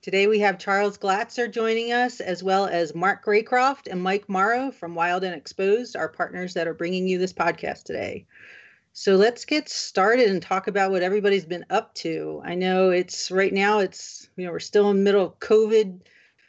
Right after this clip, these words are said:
lockdowns and restrictions, and so, but I know it sounds like all of us have still been getting out to do some shooting. So what have you guys been up to?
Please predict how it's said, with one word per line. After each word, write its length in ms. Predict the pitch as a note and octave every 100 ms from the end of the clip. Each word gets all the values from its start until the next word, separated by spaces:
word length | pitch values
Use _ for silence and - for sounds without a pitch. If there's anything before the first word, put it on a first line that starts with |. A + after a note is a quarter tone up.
| _ _ _ _ _ F3+
lockdowns 1080 | F3+ G3+ G#3 _ G#3 G#3 G#3 G#3 G#3 G3+
and 340 | E3 D#3+ D#3 D3+
restrictions, 960 | D#3+ - A3 - G3+ G3 G3 F#3+ F#3
and 220 | D#3+ D3+ D3
so, 380 | E3+ E3 E3
but 280 | D#3 E3 D3+ -
I 80 | F3+
know 220 | F#3+ F#3
it 180 | - -
sounds 200 | A#3 A3+
like 160 | G3+
all 140 | G#3+ A3+
of 80 |
us 140 | G#3+ G#3
have 100 | F#3
still 140 | G#3
been 120 | G#3
getting 200 | G3+ G#3
out 160 | G3+ F#3+
to 60 | F#3+
do 120 | G#3
some 160 | F#3+
shooting. 480 | F3 - A#3 A#3 E3
So 380 | - E3 D#3+ D#3
what 120 | F3
have 120 | F#3+
you 60 | G#3
guys 260 | G#3 G3+ F#3+
been 160 | F#3
up 180 | G#3 -
to? 340 | - C3+ C3